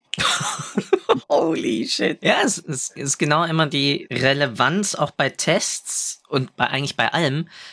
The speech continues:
sich zu überlegen, welchen Business Impact könnte das eigentlich für uns haben. Ja, also ganz oft schauen wir natürlich bei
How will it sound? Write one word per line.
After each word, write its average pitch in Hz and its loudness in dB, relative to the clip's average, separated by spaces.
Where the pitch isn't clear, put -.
sich - -6
zu - -2
überlegen, 127 2
welchen 127 0
Business 156 0
Impact 117 -2
könnte 151 2
das - 2
eigentlich 135 0
für - -2
uns 113 0
haben. 120 0
Ja, 117 2
also 113 -2
ganz 120 0
oft - -4
schauen 135 2
wir 123 2
natürlich 113 -2
bei 104 0